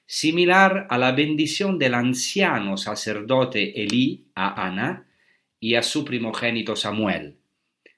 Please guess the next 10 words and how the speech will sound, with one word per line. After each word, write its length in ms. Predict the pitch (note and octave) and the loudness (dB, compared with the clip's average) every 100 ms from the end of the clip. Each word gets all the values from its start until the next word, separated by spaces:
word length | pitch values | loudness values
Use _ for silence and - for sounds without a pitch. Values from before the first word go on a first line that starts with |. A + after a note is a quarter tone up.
| _ | _
Ahora 340 | G#2 C3 F3 C#3 | -2 2 2 2
esta 240 | - A#2+ | -2 -4
bendición 760 | A#2 A2+ A2+ - D#3+ E3+ F#3+ - _ _ - | -4 -4 -2 -2 -2 -2 -4 -10 _ _ -6
contiene 540 | A#2 A#2 D3 C#3+ C3+ | -4 0 2 2 2
una 360 | B2 A2+ G#2+ - | -2 -4 -8 -8
profecía 1080 | A#2+ A#2+ B2 A#2+ G#2+ - D#3+ D#3+ D3+ D3+ - | -6 -4 -4 -6 -6 -6 -2 0 0 -4 -2
importantísima 1400 | G#3 G3 C#3 A#2+ A2+ - F2+ - A2 - - G#2+ A2 - - | -2 -2 -4 -8 -8 -10 -14 -10 -10 -10 -12 -12 -12 -16 -2
dirigida 720 | A2+ A2 G#2 B2 A#2 G#2+ - | 2 2 2 0 0 -2 -4
a 100 | G#2 | -4
María. 480 | G#2 G2+ F#2 F#2 | -2 0 0 0